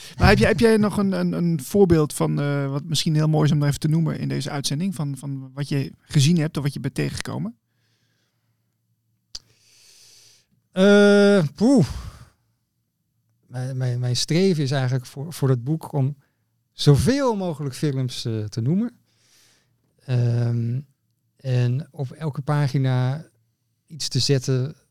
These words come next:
Speaker 2: wat je nog niet wist. Van, oh, oh, hey, maar dat is ook, dat is ook toevallig.
Speaker 1: Ja.
Speaker 2: Ehm, dus ik heb, ik heb het over Speed, ik heb het over Friends, ik heb het over de serie House. Want je hebt ook heel veel symboliek, eh, t-,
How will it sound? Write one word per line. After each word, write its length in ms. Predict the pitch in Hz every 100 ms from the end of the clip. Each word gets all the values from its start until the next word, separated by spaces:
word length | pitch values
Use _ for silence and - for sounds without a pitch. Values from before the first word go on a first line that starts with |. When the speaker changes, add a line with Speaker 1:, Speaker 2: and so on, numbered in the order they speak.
| _
Speaker 2:
wat 220 | _ 139 127
je 80 |
nog 80 | 127
niet 140 | 123 117
wist. 460 | 113 - - - - - _ _ _ _
Van, 220 | 147 143
oh, 380 | 208 269 226 123
oh, 280 | 143 240 143
hey, 300 | 120 190 123
maar 160 | 117 110
dat 100 | 127
is 60 | 131
ook, 260 | 131 - -
dat 100 | -
is 80 | 98
ook 120 | 139
toevallig. 560 | - - - 156 - - _
Speaker 1:
Ja. 200 | 151 139 - _ _ _ _ _ _
Speaker 2:
Ehm, 640 | 135 127 127 127 123 127 127 _ _ _ _ - _ -
dus 140 | 127
ik 60 | 131
heb, 160 | 139
ik 140 | 170 135
heb 100 | 139
het 100 | 139
over 480 | 135 131 123 120
Speed, 540 | 110 - 156 147 147 -
ik 100 | 120
heb 100 | 120
het 100 | 120
over 140 | 113
Friends, 840 | 107 - 131 127 127 123 - - -
ik 180 | 135 120
heb 100 | 110
het 80 | 110
over 540 | 113 107 107 107 107
de 80 | 107
serie 420 | - 135 120 117
House. 640 | 104 139 156 - - - - _ _ _ _ _ _ _ _
Want 120 | 131
je 60 | 123
hebt 120 | 117
ook 120 | 120
heel 120 | 120
veel 120 | 104 110
symboliek, 640 | - 117 110 113 110 -
eh, 1120 | 110 107 107 107 104 107 120 127 139 143 -
t-, 280 | - -